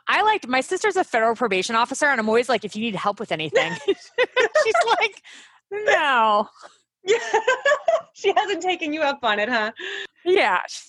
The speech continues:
Speaker 1: like, "We're, we're actually good here with the federal, <laughs> like,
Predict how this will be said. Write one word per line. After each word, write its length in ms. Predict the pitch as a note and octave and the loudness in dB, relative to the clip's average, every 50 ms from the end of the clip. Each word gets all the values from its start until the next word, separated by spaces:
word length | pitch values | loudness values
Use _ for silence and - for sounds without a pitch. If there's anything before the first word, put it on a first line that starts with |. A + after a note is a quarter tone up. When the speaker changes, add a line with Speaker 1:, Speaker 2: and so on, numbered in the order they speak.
| - | -6
Speaker 1:
like, 160 | F#4+ F4 - - - | -6 -6 -6 -10 -4
"We're, 440 | C4 F4 F4+ F4+ F4 D#4 - - - C4+ - | 0 2 4 4 4 2 0 -4 -10 -6 0
we're 120 | F4 F#4 | 2 2
actually 380 | F4 E4 D#4+ - - - D4+ C4+ | 2 2 0 -2 -2 -2 -2 -2
good 240 | G#3 - A#3+ B3 A#3+ | 0 0 0 0 0
here 320 | A#3+ G3 F#3+ E3+ D#3+ D#3 | 0 0 2 2 0 0
with 240 | - F#3+ G3+ F#3+ - | -2 -4 -6 -6 -2
the 100 | - A3 G#3 | -2 -2 -2
federal, 580 | - - B3 A#3+ A#3 A3+ G#3 F#3 E3 D#3+ - _ _ - | 0 0 0 0 2 2 2 2 2 0 -2 _ _ -16
<laughs> 120 | G3+ - | -4 0
like, 400 | E4+ D#4+ D4 - - - - - | 0 0 0 -2 -6 -12 -2 0